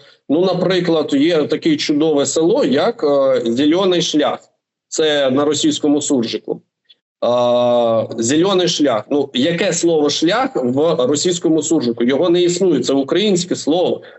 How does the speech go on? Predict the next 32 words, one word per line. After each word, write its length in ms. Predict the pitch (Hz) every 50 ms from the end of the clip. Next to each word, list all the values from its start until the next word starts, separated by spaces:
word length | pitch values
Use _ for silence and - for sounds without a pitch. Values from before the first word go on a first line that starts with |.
| _
Тобто 240 | - 156 147 151 170
це 200 | 170 - 208 185
село 480 | - - 185 190 202 240 277 262 247 - - - - - -
мало 300 | 139 170 208 202 190 175
назву 420 | 165 180 190 180 143 - 131 123
«Зелений 460 | 113 123 139 156 202 220 208 196 185
Шлях». 460 | 170 - - 170 180 170 131 104 - - _ _ _ _ _ _ _ _ _ _ _ _ -
Отже, 580 | 156 196 185 156 - - 147 143 131 120 113 117
ну, 300 | 151 175 165 139 127 131
якщо 420 | 147 156 - - - 190 185 175
будуть 340 | 151 151 175 170 160 151 151
якісь 300 | 151 - 175 170 170 -
питання, 580 | - 160 156 165 170 185 208 240 220 185 156
то 260 | 123 - 123 120 120 113
це 180 | - - 160
ісконно 480 | - - 147 - - 165 190 226 277 240
українські 580 | 185 165 - 131 131 160 202 208 - - 156
території, 1120 | 143 - - 120 123 117 - 147 185 240 277 240 185 151 135 123 120 120 120 123 123 120 120
і, 80 | 113 117 - - - _ _ _ - - 127
м, 280 | 131 135 131 127 117 120
я 220 | 113 - 160 170
не 100 | 160 147
здивований, 520 | 127 120 127 127 127 147 185 214 202 180 160
що 120 | - - -
там 160 | 160 147 127
з'явилися 520 | 123 135 143 143 151 147 139 131 135 139
якісь 340 | 127 127 127 127 139 - -
триста 340 | - 131 147 143 139 - 131
спартанців, 720 | - - - - - - 139 165 220 226 - 151 123 117
які 240 | 120 117 - 143 170
вирішують 680 | 156 123 117 113 117 147 170 170 - 139 127 117 113 120
локальні, 640 | 123 123 123 - 139 143 147 143 135 127 127 120